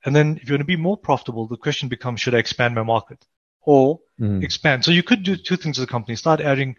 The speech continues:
Speaker 1: more services
Speaker 2: Mm.
Speaker 1: and more products with the hope that your current market starts buying more. Or you could look to expand your market. And with technology, and we spoke about that in detail the last time, but the online presence has now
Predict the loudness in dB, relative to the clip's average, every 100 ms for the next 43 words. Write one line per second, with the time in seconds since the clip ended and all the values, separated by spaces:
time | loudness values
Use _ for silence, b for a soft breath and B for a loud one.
0 | _ -2 2 4 4 2 2 -2 -4 -6
1 | -8 -4 -2 -4 -6 -2 0 0 2 2
2 | 2 -4 -4 0 2 2 0 2 0 0
3 | -2 -2 0 2 2 2 2 2 0 -8
4 | -2 0 0 2 2 2 -2 -6 -8 _
5 | _ b b _ 2 2 2 0 -2 -2
6 | -4 0 0 0 -4 -8 -10 -6 -4 -4
7 | -8 b -4 0 2 4 4 2 0 0
8 | -4 -8 -10 -4 -4 -4 -2 -2 -4 -12
9 | -12 -8 -8 -8 -6 -2 -2 -2 -4 -4
10 | -6 B B -4 2 4 4 2 2 2
11 | 2 2 -4 -10 -10 -2 -2 -2